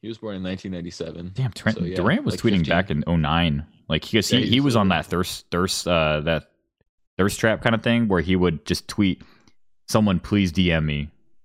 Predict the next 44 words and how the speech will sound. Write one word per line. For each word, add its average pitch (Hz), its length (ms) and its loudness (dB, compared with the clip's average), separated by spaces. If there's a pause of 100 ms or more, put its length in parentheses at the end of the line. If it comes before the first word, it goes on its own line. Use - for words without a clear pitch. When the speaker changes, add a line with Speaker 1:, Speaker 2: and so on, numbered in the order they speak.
(100)
Speaker 2:
Can 117 120 2
I 123 60 2
get 127 120 2
Speaker 1:
Yeah. 120 80 0
Speaker 2:
some 104 140 2
D 110 200 2
Ms 98 220 2
or 90 80 -4
some 82 320 -4
at 87 180 -2
replies? 78 760 0
I 98 60 2
don't 87 140 0
feel 82 160 -4
loved, 73 320 -4
Speaker 1:
Yeah. 71 80 -6
Speaker 2:
L 76 80 -2
O 73 120 -2
L." 71 200 -2
Like, 87 220 2
he, 110 140 2
like, 101 280 2
that 90 160 2
was 95 100 0
going 80 200 -2
on 82 220 2
and 78 100 0
on 78 140 0
and 71 100 -4
on 76 140 0
and 73 100 -4
on. 69 220 -4 (420)
Speaker 1:
Yeah. - 200 -14 (120)
Speaker 2:
He 95 80 2
did 92 140 4
that 76 140 2
a 71 40 -2
lot. 76 320 -2 (1200)
Speaker 1:
Yeah. - 200 -18 (760)
Dude, 120 260 -4 (180)
this 135 120 -4
was 127 200 -6
before. - 320 -18
Yeah, 104 300 0